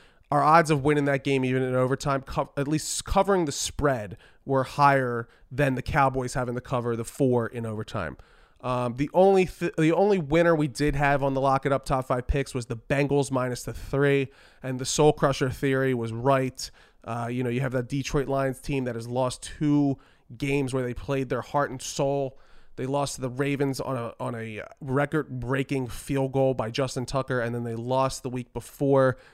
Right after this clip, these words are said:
to Kirk Cousins and the Vikings. The, you know, the Vikings go down the field in, like, thirty, twenty seconds, something like that, and kick the field goal, crushing the Gi-, uh, the Lions again. And then the Bengals just go to Detroit this week and absolutely wax that ass.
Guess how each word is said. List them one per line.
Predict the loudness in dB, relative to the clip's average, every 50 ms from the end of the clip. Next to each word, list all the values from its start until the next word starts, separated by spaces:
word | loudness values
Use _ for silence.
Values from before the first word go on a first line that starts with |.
| _ _
to | -10 -10 -8
Kirk | -4 -4 -4 -4 -2
Cousins | -2 -2 -2 -2 -4
and | -4 -6
the | -4
Vikings. | -4 -2 -2 -2 -2 -4 -4 -4 -4 -6 -10 -16 -20 _ _ _ _ _
The, | -2 -2
you | -2
know, | 0 -2
the | -2 -2
Vikings | -2 -4 -4 -4 -4 -4
go | -2 -2
down | -2 -2
the | -4 -4
field | -2 -2 0 0 -2
in, | -2
like, | -4 -6 -8 -12 _ _ _ _ _
thirty, | -2 -2 -2 -4 -6 -8 -10 -10 -10
twenty | -6 -4 -4 -4 -4
seconds, | -4 -6 -6 -6 -6 -6
something | -6 -4 -4 -4
like | -6 -4 -4
that, | -4 -4 -4 -6 -8
and | -10
kick | -10 -6 -6 -6 -4 -6
the | -6
field | -4 -2 0 0 0
goal, | 0 0 0 0 -2 -4 _ -20 -20 -20 -20 _ _ _ _
crushing | -16 -10 -2 0 2 2 2 2 0 0 0
the | 0
Gi-, | -2 -2 -4 -2 -2
uh, | -2 -2 -2 -2
the | -2 -2
Lions | -2 -2 -2 -2 -4 -6
again. | -6 -2 0 0 0 0 -2 -4 -6 -12 -20 -20 _ _ -10
And | -8 -6
then | -6
the | -6 -6
Bengals | -2 0 2 2 2 2 0 0 0 -2 -6 -12 -18 _ _ -10
just | -10 -8 -2
go | 2 2 4 4
to | 2
Detroit | 0 -2 -6 -4 -2 0 -2 0 -2
this | -2 -4 -4 -4 -4
week | -4 -4 -4 -6
and | -8 -8 -8 -8 -4 0
absolutely | 0 2 2 0 -2 -2 -2 0 -2 -2 -4 -6 -8 -8
wax | -6 -6 -2 0 0 0 0 0 -4 -8 -8 -8
that | -6 -4 -4 -4 -4 -4 -6 -10
ass. | -10 -8 -6 -6 -6 -6 -6 -10 -12